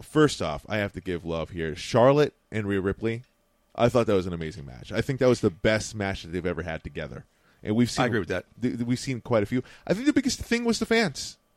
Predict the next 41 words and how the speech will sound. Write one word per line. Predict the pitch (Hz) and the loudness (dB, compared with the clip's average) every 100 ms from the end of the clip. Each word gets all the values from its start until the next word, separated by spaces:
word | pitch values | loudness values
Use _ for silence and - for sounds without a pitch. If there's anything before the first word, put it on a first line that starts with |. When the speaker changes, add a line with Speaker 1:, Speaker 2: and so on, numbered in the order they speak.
| _ _ | _ _
Speaker 2:
Hmm. | 139 143 151 147 113 _ _ - | -10 -8 -6 -8 -12 _ _ -2
Speaker 1:
That | 143 | 4
was | 175 170 | 6 4
the | 175 | 6
first | 196 - | 6 6
time | 202 160 | 2 2
they | 160 | 4
wrestled | 147 151 160 | 4 2 -2
in | 139 | -2
front | 151 | -2
of | 135 | -2
fans. | 151 123 90 - - _ _ _ - | -2 -2 -4 -12 -16 _ _ _ -12
Speaker 2:
That | 92 | -8
is | 95 | -8
true, | - 151 156 | -6 -4 -2
yeah. | 98 147 - _ | -2 -2 -4 _
Good | - | -12
point. | - 170 - _ _ _ - | -8 -8 -10 _ _ _ -4
Speaker 1:
Uh, | 120 | 2
or | 113 131 | 4 6
at | 120 | 6
least | 131 123 | 4 4
one-on-one | 120 117 113 127 | 2 2 2 2
action. | 98 87 92 95 | 0 -4 -10 -14
Speaker 2:
Yeah. | - 101 - _ _ _ _ _ | -14 -16 -18 _ _ _ _ _
Speaker 1:
And | - 123 123 120 127 | -4 -2 -2 -2 0
I, | |
I | |
think | 131 143 143 | -2 -2 -2
that | 131 127 | 0 0
made | 110 113 110 123 | 0 0 0 0
all | - 107 | 4 6
the | 110 113 | 6 4
difference, | 147 117 | 2 0
'cause | - 123 | -2 0
they, | - 160 | 4 4
they're | 147 165 240 | 4 6 8
both | 170 - 120 117 - - | 6 6 8 8 4 -2
amazing | 113 110 120 120 113 | -2 2 2 2 0
competitors | 104 110 117 90 82 78 - - _ | -2 2 2 0 -4 -4 -10 -16 _
Speaker 2:
Yeah. | - | -16